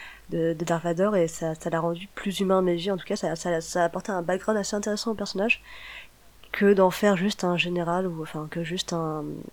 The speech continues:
un chef militaire. Et, euh, ça rend l'histoire beaucoup plus intéressante. Et le fait que par la suite maintenant, il y a, euh, il y a, euh, il y a, enfin, avec les nouvelles, la nouvelle trilogie, euh, je trouve, enfin, j'ai, j'adore Rey, j'ai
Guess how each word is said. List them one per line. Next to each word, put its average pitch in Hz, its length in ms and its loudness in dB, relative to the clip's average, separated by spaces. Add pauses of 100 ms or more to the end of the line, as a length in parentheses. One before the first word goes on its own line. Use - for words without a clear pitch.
(280)
un 170 80 -2
chef 175 280 0
militaire. 180 400 2 (600)
Et, 180 240 2
euh, 165 160 2
ça 170 180 -2
rend 175 160 2
l'histoire 185 300 0
beaucoup 180 180 -6
plus 190 120 -2
intéressante. 180 500 2 (500)
Et 180 80 2
le 180 100 4
fait 196 200 2
que - 100 -6
par 160 140 -2
la 160 80 -2
suite - 160 -10
maintenant, 170 400 0
il 175 80 0
y 165 80 4
a, 180 360 4
euh, 156 200 -2 (600)
il - 60 -6
y - 60 2
a, 165 180 4
euh, 156 480 0
il 160 80 -4
y 165 80 2
a, 156 140 2
enfin, 151 260 -6
avec 165 220 -2
les 175 100 0
nouvelles, 170 400 2
la 160 140 0
nouvelle 165 240 2
trilogie, 170 560 -2
euh, 160 320 -2 (500)
je - 80 -8
trouve, 160 300 -4
enfin, 160 240 -4
j'ai, 160 240 -2 (340)
j'adore 175 500 2
Rey, 185 380 2
j'ai - 180 0